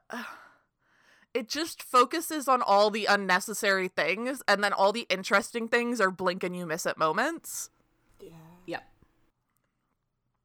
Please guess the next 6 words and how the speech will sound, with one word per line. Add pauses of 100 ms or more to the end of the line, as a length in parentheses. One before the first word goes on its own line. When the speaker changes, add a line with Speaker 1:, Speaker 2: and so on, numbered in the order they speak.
(840)
Speaker 2:
God, (380)
Speaker 1:
Like
Speaker 2:
fucking
seventeen
forever. (520)
Imagine